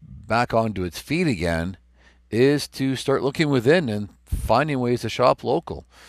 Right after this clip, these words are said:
So, ladies and gentlemen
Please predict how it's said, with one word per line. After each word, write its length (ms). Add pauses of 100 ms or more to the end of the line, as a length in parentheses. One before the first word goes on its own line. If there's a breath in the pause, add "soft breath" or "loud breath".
(200 loud breath)
So, 560 (600)
ladies 280
and 120
gentlemen 460